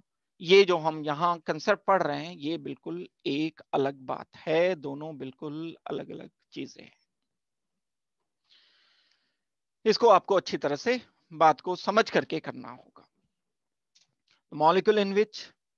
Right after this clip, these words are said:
the central atom has incomplete octet। Incomplete octet होगा जब ही तो वेकेंट ऑर्बिटल होगा बोरॉन ट्राइफ्लोराइड के पास। बना करके देखना, ये बोरॉन के आउटर शेल में तीन इलेक्ट्रॉन है,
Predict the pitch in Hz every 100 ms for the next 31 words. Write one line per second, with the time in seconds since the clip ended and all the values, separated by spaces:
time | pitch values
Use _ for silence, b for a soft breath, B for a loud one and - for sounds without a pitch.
0 | _ - - - 190 208 220 202 196 202
1 | 175 190 185 165 - _ 202 202 196 180
2 | 175 165 147 131 - 135 - - _ _
3 | _ _ _ _ 165 156 165 147 170 175
4 | 156 143 - 156 - - 139 127 151 160
5 | 196 240 _ _ _ _ _ _ 131 123
6 | 139 143 165 196 254 254 247 247 233 233
7 | 214 214 226 214 202 196 202 196 _ _
8 | _ _ 170 190 208 196 202 196 202 202
9 | 196 190 202 180 196 196 - _ _ _
10 | _ _ _ _ _ _ _ _ 151 147
11 | 139 143 151 143 160 151 - 156 151 151
12 | 165 _ _ _ _ 151 143 143 156 151
13 | 160 139 156 170 156 156 - 175 190 185
14 | - 175 175 135